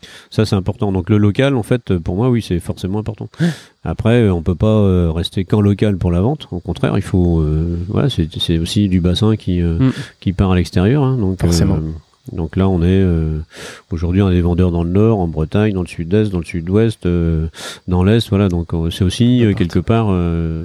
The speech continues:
Speaker 2: Ouais.
Speaker 1: une carte postale du ba-, du bassin qui
Speaker 2: Ah bah,
Speaker 1: part à
Speaker 2: complètement.
Speaker 1: l'extérieur, quoi. Mm.
Speaker 2: Mm, complètement, complètement. Euh, est-ce que t'aurais des, des conseils à donner, euh, alors aussi bien aux chefs d'entreprise qui nous écoutent que aux, euh,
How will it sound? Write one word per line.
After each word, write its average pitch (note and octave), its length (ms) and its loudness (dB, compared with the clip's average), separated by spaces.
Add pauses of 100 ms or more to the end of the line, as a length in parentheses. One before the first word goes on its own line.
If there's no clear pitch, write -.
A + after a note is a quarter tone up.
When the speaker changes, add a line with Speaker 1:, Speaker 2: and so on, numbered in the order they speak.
Speaker 2:
Ouais. E3+ 80 0 (320)
Speaker 1:
une G2 120 -2
carte F2+ 180 -6
postale A2 560 0
du F#2+ 140 0
ba-, F#2 180 2
du F2+ 100 0
bassin F#2 300 0
qui B2+ 80 -4
Speaker 2:
Ah B2 60 2
bah, G#2 80 2
Speaker 1:
part G#2+ 100 0
à - 40 2
Speaker 2:
complètement. B2 200 0
Speaker 1:
l'extérieur, A2 200 0
quoi. G2+ 140 -4 (100)
Mm. G#2+ 260 -2
Speaker 2:
Mm, D3 60 2 (200)
complètement, A2 420 -4
complètement. G2+ 440 -8 (480)
Euh, B2 100 2
est-ce C3 160 -2
que G#3+ 80 0
t'aurais E3 240 0
des, B2 260 2
des A#2 140 0
conseils C#3+ 380 0
à A#2+ 40 4
donner, C3+ 400 2
euh, A2 280 2
alors G#2 240 -2
aussi B2+ 180 -4
bien B2 140 2
aux A2+ 40 0
chefs A2+ 140 -4
d'entreprise A2+ 380 -4
qui - 100 -8
nous G#2+ 160 -2
écoutent F#3+ 280 -2
que D3 100 0 (120)
aux, B2 400 2
euh, G#2+ 160 0